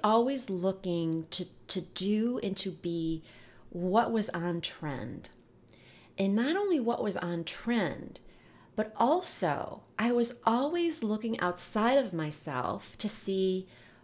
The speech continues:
what it was that other people wanted or what it was that other people needed, instead of actually going inside of myself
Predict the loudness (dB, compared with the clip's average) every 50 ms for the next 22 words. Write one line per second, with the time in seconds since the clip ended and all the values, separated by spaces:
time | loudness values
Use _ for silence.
0 | -20 -10 -2 0 2 4 6 8 8 8 6 4 2 4 4 6 6 4 4 2
1 | 0 -2 -2 -2 -2 0 2 2 2 2 0 -2 -4 -6 -8 -8 -6 -4 -4 -4
2 | -4 -2 -2 0 0 0 0 0 0 -2 -4 -4 -4 -4 -4 -2 -2 0 0 0
3 | -2 -2 -2 0 0 2 2 0 -2 -4 -4 -4 -4 -6 -6 -6 -6 -8 -8 -10
4 | -10 -6 -6 -4 -4 -4 -4 -4 -4 -2 -2 0 2 2 4 4 2 2 -2 -4
5 | -8 -12 -14 -18 -20 -20 -20 -20 -20 -20 -20 -20 -20 -20 -20 -20 -20 -20 -20 -20
6 | -20 _ -20 -20 -20 -20 -20 -20 -20 -6 -2 0 0 2 2 2 2 2 0 -2
7 | 0 2 4 6 6 6 6 4 4 2 2 2 2 2 0 0 -2 -4 -8 -14
8 | -16 -20 -20 -20 -20 -20 -20 -20 -20 -20 -20 -20 -20 -2 4 6 6 6 6 4
9 | 4 4 4 2 0 0 0 2 2 0 0 -2 -4 -10 -18 -20 -20 -20 -20 -20
10 | -20 -20 -20 -20 -14 0 4 6 6 8 6 6 6 4 4 2 2 2 2 2
11 | 2 2 0 0 -2 -4 -4 -4 -4 -4 -4 -2 0 2 2 2 2 0 0 -4
12 | -8 -12 -16 -18 -20